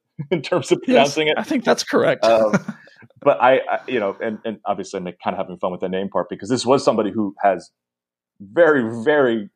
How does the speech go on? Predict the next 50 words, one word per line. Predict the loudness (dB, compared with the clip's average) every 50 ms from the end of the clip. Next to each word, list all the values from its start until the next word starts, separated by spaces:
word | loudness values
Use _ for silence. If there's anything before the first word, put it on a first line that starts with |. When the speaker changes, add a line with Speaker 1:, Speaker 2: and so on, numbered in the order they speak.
| _ _
Speaker 1:
in | -6 -6 -4
sp-, | -4 -4 -2 0
talking | 0 0 0 -2 -4 -6
to | -4
Lorig, | -2 2 2 4 4 2 0 -2 -6 -8
like, | -8 -8 -8 _ _ -20 -14
very, | -2 0 2 4 4 4 2
very | 2 2 2 2
little | 0 -2 -4 -4 -6
experience | -8 -10 -8 -8 -8 -8 -8
playing | -8 -8 -8 -8 -10
the | -14
sport. | -16 -14 -12 -12 -12 -14 _ _ _ _ _ _ _ _ _ _ _ _ _ -8
Like, | -8 -4 -2
this | -2 0 0
Speaker 2:
Yeah. | 2 0
Speaker 1:
will | 2
be | 2 2 2
the | 2 0 -2
first | 0 2 2 0 0 0 0
time, | 0 2 2 0 -2 -4 -8 _ _ _ _ _ _ -6
I | -4 -4
just | -4 -4 -8 -8
put | -8
a | -8
story | -2 2 4 4 4
up | 4 2
on | 0 0
duck | 0 0 0
territory | 0 0 0 0 0 0 0
dot | 0 0 -2 -4
com, | -6 -6 -6 -8 -10 _ _ _ _ _ _ _ _ _ _ _ _ -2
um, | 0 0 0 0 -2 -2 _ 0
about | 2 4 4 6 4 4
it, | 0 -2 -2
of | -4 -4
just, | -4 -6 -6
like, | -4 -4
this | -4 -2
will | -2
be | 0 2
his | 2 0 0
first | 0 0 0 0 -2 -2
time | 0 2 2 2 2 0 -4 _ _ _ _ _ _ _ -12
playing | -4 -2 0 2 2 2 2 0 -2 -4 -8
in | -10 -6
front | -2 0 0 0
of | 0
a | -2
crowd | -4 -2 0 2 4 4 4 2